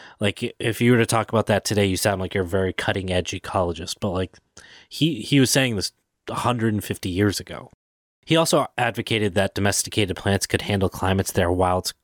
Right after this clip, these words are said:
counterparts could not, spoke to the fact that through selective breeding, you could do a lot of really interesting stuff with plants,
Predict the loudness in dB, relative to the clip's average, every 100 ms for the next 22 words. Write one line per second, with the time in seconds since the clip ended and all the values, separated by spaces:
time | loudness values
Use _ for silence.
0 | -14 -4 -2 0 -2 -2 -4 -4 0 2
1 | 2 0 -6 _ _ _ -4 -2 2 0
2 | 2 0 2 0 -2 0 0 0 _ _
3 | _ -14 0 4 6 6 2 0 2 2
4 | 2 -2 2 4 4 0 -4 -10 _ _
5 | -2 0 0 2 4 4 2 0 2 2
6 | -2 -4 -2 0 0 -2 -6 -6 -4 -4
7 | -4 0 0 0 -10 -10 0 2 2 0